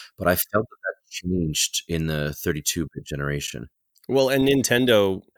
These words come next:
Speaker 2: I mean, Nintendo was instrumental in that too, though,
Speaker 1: Mm-hmm.
Speaker 2: because, um, when you go back to the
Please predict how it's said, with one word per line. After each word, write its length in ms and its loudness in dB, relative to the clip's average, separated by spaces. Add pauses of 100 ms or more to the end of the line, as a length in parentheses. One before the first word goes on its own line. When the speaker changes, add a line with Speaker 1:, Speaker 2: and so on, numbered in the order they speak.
Speaker 2:
I 60 2
mean, 200 4
Nintendo 340 2
was 160 2
instrumental 560 -2
in 100 -8
that 200 -10
too, 240 -4
though, 160 -8
Speaker 1:
Mm-hmm. 160 -2
Speaker 2:
because, 420 0
um, 280 0
when 120 2
you 100 -2
go 140 0
back 200 2
to 80 -10
the 120 -4